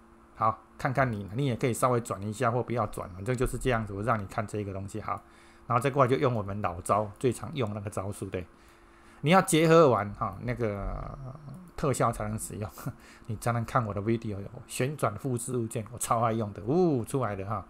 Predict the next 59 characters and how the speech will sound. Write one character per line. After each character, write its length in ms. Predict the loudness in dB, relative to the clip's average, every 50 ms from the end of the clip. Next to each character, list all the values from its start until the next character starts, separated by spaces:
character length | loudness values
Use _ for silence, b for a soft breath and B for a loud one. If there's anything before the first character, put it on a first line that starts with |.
| B B B B B B B B B B
六 200 | 4 6 6 6
个 160 | 6 2 0
改 140 | 0 0 -6
成 160 | -4 -6 -8 -4
五 140 | -6 -6
个 180 | -4 -4 -6 -6
了， 100 | -6 -8 -10 -4
不 80 | -2 0
要 100 | 0 0
那 80 | 0
么 120 | -2 -4 -4 -4 -4
扁 180 | -4 -4 -4 -6
哈。 140 | -10 -10 -8
再 120 | -8 -6 -2
过 120 | -2 -2
来 80 | -2 -4 -8 -8
点 120 | -8 -8
这 120 | -4 -4 -4
里， 120 | -4 -6 -12 -16 -20 -20 -16 -12
点 120 | -10 -8 -6
这 100 | -4 -4
一 80 | -4 -4
个 100 | -4 -4
哈， 160 | -4 -4 -4 -6 -18 -20 -20 -20 -20 -20 -20 -20 -20 -20 -20 -20 -20 -20 -20 -20 -20 -20 -20 -20 -20 B B B B B B B
这 80 | 2
个 120 | 2 2 2
节 240 | 2 2 2 4
点 180 | 4 2 0 0
攻 180 | 0 0 0 0
击 100 | -2 -2
点 220 | -4 -4 -6 -4
它， 240 | -4 -4 -4 -4 -6 -12 B B B B B B
你 120 | 0 2
一 100 | 2 2
点 220 | 2 2 2 0 2
它 180 | 2 2 2
就 100 | 2 4
会 100 | 2 2
看 160 | 4 2 2 2
到 80 | 2
有 80 | 2 2
白 260 | 2 2 0 0 0
白 200 | 0 -2 -2 -2
的 100 | -2 -2
东 180 | -2 -2 -2 -2
西， 160 | -4 -4 -2
就 120 | -2 -2
表 160 | 0 0 -2
示 140 | 0 0 0
你 140 | 0 0 -2
可 160 | 0 0 0
以， 180 | 0 0 -4 -8 -14 -20 -20 -20 -20 -20 -20 -20 -20 -20 -16 -8 -6
你 120 | -4 -2
可 120 | 0 2
以 40 | 2
来 100 | 2 0 -4
移 140 | -6 -6 -2
动 200 | -2 -2 -2 -2
它， 220 | -4 -8 -8 -8